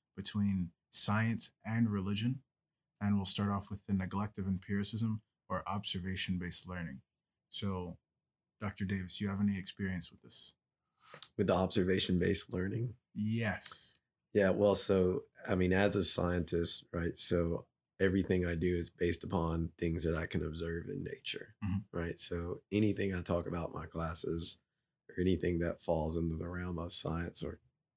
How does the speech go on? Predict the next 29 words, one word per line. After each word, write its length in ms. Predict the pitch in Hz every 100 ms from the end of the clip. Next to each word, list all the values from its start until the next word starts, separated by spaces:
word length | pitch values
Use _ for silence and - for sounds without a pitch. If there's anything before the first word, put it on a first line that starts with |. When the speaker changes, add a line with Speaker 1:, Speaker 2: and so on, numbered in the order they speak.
| _ _ _
Speaker 2:
biology 440 | 87 82 85 80 90
as 140 | 85
I 140 | 85
do 180 | 80 78
it, 140 | 82 - - - _ -
um, 380 | 90 82 - - _ _ _ _ _ _ _ -
has 260 | - 92
to 80 | -
be 120 | 92
based 320 | 82 85 80 87
on 340 | 85 82 80 -
things 240 | 90 82
that 140 | 85 73
we 80 | 82
can 140 | 82
observe, 560 | 78 78 85 80 80 95
observable 600 | 82 85 87 85 82 78
phenomenon, 600 | - 82 - - - - - - _ _ 110
Speaker 1:
Mm-hmm. 240 | 95 110
Speaker 2:
right? 180 | 87 - _ _ _ _ -
And 60 | -
so 160 | 90
if 80 | 85
we 100 | 90
can't 300 | 80 113 98
observe 460 | 85 87 95 98 82
it, 220 | 82 78
then 140 | 87
it, 220 | 85 78